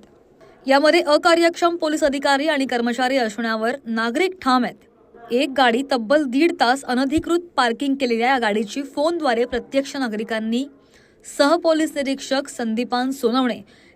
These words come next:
यांच्याकडे तक्रार केली आणि ही तक्रार करून सुद्धा तातडीने साधी दखलही त्यांनी घेतली नाही.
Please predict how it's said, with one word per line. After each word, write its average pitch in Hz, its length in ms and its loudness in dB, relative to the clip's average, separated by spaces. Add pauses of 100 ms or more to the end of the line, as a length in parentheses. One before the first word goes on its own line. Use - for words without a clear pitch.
यांच्याकडे 247 560 -2
तक्रार 233 320 2
केली 302 220 0 (320)
आणि 262 160 4
ही 285 100 4
तक्रार 320 440 2
करून 320 240 6
सुद्धा 233 360 -4
तातडीने 339 840 2
साधी 269 420 -2
दखलही 247 540 -2
त्यांनी 262 260 -2
घेतली 226 340 -2
नाही. 190 240 -8